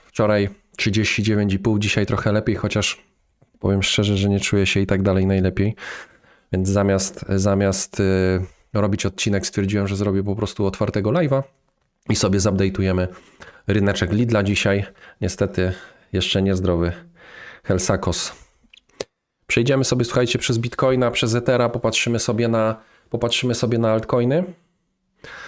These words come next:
No i, y, rozkminimy nasze, e, plany, w jaki sposób teraz przytradować, ale zacznę może szybko, ponieważ tutaj z naszym kolegą sympatycznym Deepem dzisiaj troszeczkę dywagowaliśmy.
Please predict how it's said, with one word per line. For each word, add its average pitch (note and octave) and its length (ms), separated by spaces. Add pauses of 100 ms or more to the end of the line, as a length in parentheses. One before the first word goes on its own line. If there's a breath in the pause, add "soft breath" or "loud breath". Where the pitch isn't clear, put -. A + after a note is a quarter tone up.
(300 loud breath)
No A#2+ 140
i, B2+ 160
y, A2 880
rozkminimy A#2 540
nasze, G#2+ 360 (920 loud breath)
e, G2+ 520
plany, F#3+ 360
w - 20
jaki A2 200
sposób A2+ 300
teraz A#2 200
przytradować, C3 680
ale C#3+ 180
zacznę C#3+ 340
może B2+ 200
szybko, B2 360
ponieważ A2+ 340
tutaj A#2 240
z A2 60
naszym A2 280
kolegą A2 360
sympatycznym G#2 680 (1900 loud breath)
Deepem A2 440 (380 loud breath)
dzisiaj A2+ 260
troszeczkę A2+ 420
dywagowaliśmy. A2+ 920